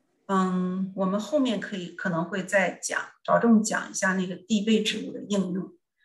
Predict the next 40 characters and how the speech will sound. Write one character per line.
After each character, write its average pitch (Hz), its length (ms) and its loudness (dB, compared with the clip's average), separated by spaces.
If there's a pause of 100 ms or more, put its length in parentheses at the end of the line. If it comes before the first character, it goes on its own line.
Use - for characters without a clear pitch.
(260)
那 240 100 6
这 349 160 4
个 285 100 8
区 254 200 2
域 247 80 8
后 226 220 4
来 196 180 4
就 214 80 2
发 214 240 0
生， 220 160 2
也 190 100 -4
发 202 180 0
生 214 200 0
变 220 200 -2
化 - 220 -6
了， - 60 -6 (640)
因 302 120 4
为 320 100 6
呢， 277 280 4
我 175 120 2
在 220 440 0 (240)
这 254 160 -4
个 185 560 4 (480)
造 277 240 6
园 226 140 4
的 262 80 2
过 269 120 0
程 240 160 -2
当 247 140 -2
中 254 140 -2
发 254 200 0
现 247 300 -2
呢， 190 100 -2
因 220 140 0
为 233 220 -4
树 - 260 -4
荫 226 240 2
太 226 260 -2
多 214 380 -2
了， - 320 -4